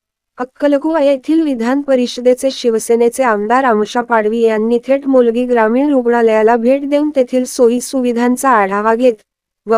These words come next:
वैद्यकीय अधिकारी व कर्मचाऱ्यांची चाचपणी करत दोषी आढळलेल्या रुग्णालयातील सर्व वैद्यकीय अधिकाऱ्यांसह कर्मचाऱ्यांची आरोग्य विभागाच्या आयुक्तांकडे तक्रार दाखल करून त्यांच्यावर कडक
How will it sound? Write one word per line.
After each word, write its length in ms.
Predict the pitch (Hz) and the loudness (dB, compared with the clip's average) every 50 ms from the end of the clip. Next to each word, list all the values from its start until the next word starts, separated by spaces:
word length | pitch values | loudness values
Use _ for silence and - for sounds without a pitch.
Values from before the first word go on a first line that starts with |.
| 240 | 2
वैद्यकीय 500 | 254 240 240 233 240 269 277 285 330 330 | 2 2 2 2 0 0 0 0 -2 -2
अधिकारी 600 | 330 311 277 247 208 226 214 - 233 233 254 285 | 0 0 0 0 0 0 0 0 0 0 0 0
व 120 | 294 277 262 254 | 0 -2 -2 0
कर्मचाऱ्यांची 800 | 262 240 233 226 233 233 - 247 240 240 233 226 233 - - 247 | 0 0 0 0 -2 -2 -2 0 0 2 0 0 -2 -4 -6 -8
चाचपणी 640 | 247 - 220 202 196 - - 240 - 262 277 294 | -4 -2 -2 -2 -2 -4 -6 -4 -2 0 0 0
करत 280 | 285 - 285 262 226 202 | 0 0 0 0 0 -2
दोषी 420 | 208 208 220 220 220 - - 294 | -2 2 2 2 2 2 0 -2
आढळलेल्या 600 | 277 240 208 196 208 208 214 214 220 220 226 226 | 0 0 0 0 0 0 2 4 4 4 4 4
रुग्णालयातील 720 | 226 220 208 202 208 214 220 226 226 220 226 233 - 269 262 | 4 2 2 0 0 0 0 2 2 0 0 -2 -2 -4 -4
सर्व 480 | 254 - - 277 247 233 247 269 285 302 | -4 -4 -2 0 0 2 2 2 2 0
वैद्यकीय 480 | 311 294 285 254 254 247 247 269 277 | 0 -2 0 0 0 0 0 0 0
अधिकाऱ्यांसह 840 | 277 262 262 226 226 233 226 240 226 226 220 220 220 220 - 254 262 | 0 0 0 0 0 0 0 0 0 2 2 0 0 0 -2 -4 -6
कर्मचाऱ्यांची 920 | 269 - 269 247 233 220 226 220 - 240 226 220 214 208 214 214 - 277 | -4 -2 -2 0 0 0 0 0 0 0 0 2 2 2 0 0 -2 -2
आरोग्य 500 | 269 226 202 196 202 220 220 240 285 311 | 0 0 2 2 2 2 2 2 0 0
विभागाच्या 640 | 311 302 285 240 240 233 220 226 233 226 - - 247 | 0 0 -2 -2 -4 -2 -2 -2 -2 -2 -2 0 0
आयुक्तांकडे 720 | 220 202 196 202 202 _ - 233 233 233 233 247 247 262 262 | 2 2 2 0 -2 _ -4 -2 -2 -2 0 0 0 0 0
तक्रार 440 | 262 247 233 226 - 226 220 208 | 0 -4 -6 -4 0 0 0 0
दाखल 380 | 208 208 208 202 208 - 262 262 | 2 0 -2 -2 -2 -4 -6 -4
करून 320 | 262 - 285 247 233 233 | -2 0 2 2 2 2
त्यांच्यावर 580 | 233 247 226 208 214 214 - 247 233 220 214 226 | 2 0 0 0 0 0 0 0 2 2 0 0
कडक 280 | 233 - 254 240 240 | 0 0 0 0 0